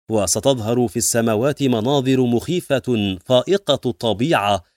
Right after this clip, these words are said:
كعلامة وبرهان على قوة الشياطين الصانعة الآيات، وستخرج أرواح الشياطين إلى ملوك الأرض وإلى العالم كله لتثبتهم في الخداع وتشدد عليهم في الاتحاد مع الشيطان في معركته الأخيرة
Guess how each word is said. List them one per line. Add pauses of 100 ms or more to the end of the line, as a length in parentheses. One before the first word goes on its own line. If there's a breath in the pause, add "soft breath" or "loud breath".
(160)
كعلامة
وبرهان
على
قوة
الشياطين
الصانعة
الآيات، (640)
وستخرج
أرواح
الشياطين
إلى
ملوك
الأرض (260)
وإلى
العالم
كله (220)
لتثبتهم (140)
في
الخداع
وتشدد
عليهم
في
الاتحاد
مع
الشيطان
في
معركته
الأخيرة